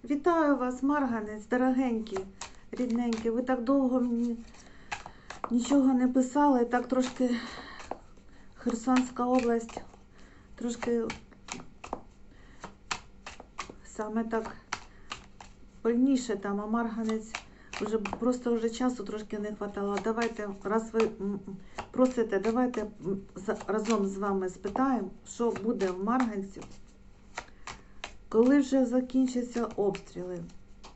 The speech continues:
Давайте подивимося, Марганець, загальний прогноз до кінця січня, на ці дві неділі. Давайте, щоб ви вже хоч трошки розуміли, як будуть у вас справи.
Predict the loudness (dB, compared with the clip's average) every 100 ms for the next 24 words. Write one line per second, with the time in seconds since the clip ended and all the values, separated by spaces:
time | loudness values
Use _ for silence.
0 | -20 -8 0 2 4 2 0 -4 -4 2
1 | 4 4 0 0 2 2 2 0 -2 -4
2 | -2 -2 -2 -2 -2 0 0 0 -2 -2
3 | -2 -2 0 -2 -4 -10 -8 -8 -6 -4
4 | -4 -4 -4 -2 -2 -4 -4 -4 -4 -8
5 | -16 -20 -20 -20 -20 -20 -18 -14 -6 0
6 | 2 2 -2 -12 -18 -20 -20 -20 -20 -20
7 | -20 -20 -20 -14 -4 -4 2 2 4 0
8 | -2 -2 0 0 0 -4 -6 -8 -16 -18
9 | -18 -16 0 0 2 4 6 6 4 2
10 | -2 -14 -18 -12 -12 -14 -20 -20 -18 -16
11 | -16 -18 -10 0 2 2 -2 -16 -6 -2
12 | 0 0 -4 -6 -4 -4 -8 -10 -6 -6
13 | -6